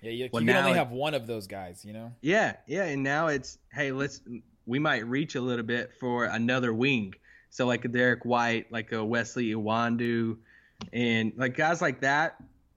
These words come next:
Speaker 2: like, they have the wingspan, they have the frame. You know, they might not be long-term. You know, like, it's crazy to think, like, a Wesley Iwundu or a Derek White going over, like, a Jared Allen. But in today's game,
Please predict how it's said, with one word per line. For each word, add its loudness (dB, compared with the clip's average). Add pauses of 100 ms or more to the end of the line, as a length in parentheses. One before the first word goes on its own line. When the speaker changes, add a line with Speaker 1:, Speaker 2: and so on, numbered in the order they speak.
(160)
Speaker 2:
like, -6
they 0
have 2
the 0
wingspan, -2
they 0
have -2
the -8
frame. 0 (720)
You -2
know, 0
they 4
might 2
not -2
be 2
long-term. 0
You 0
know, 0
like, -2
it's -4
crazy 2
to 2
think, -2
like, 0
a 0
Wesley -2
Iwundu 0
or 0 (180)
a -4
Derek 2
White 2
going 0
over, 0
like, -6
a -4
Jared 2
Allen. 0 (540)
But 0
in -2
today's 0
game, -2